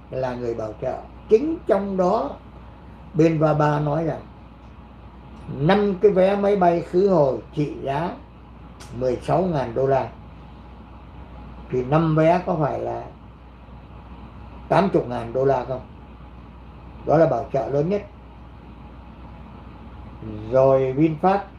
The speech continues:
thì bảo trợ cũng năm vé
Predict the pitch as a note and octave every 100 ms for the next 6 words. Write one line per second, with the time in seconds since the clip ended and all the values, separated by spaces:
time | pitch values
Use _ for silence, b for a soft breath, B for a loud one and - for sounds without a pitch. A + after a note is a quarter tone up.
0 | - - C3+ C3 B2 A#2 - - B2+ -
1 | - - - - - - - - - E3+
2 | G3 G#3 E3+ D#3 D#3 F3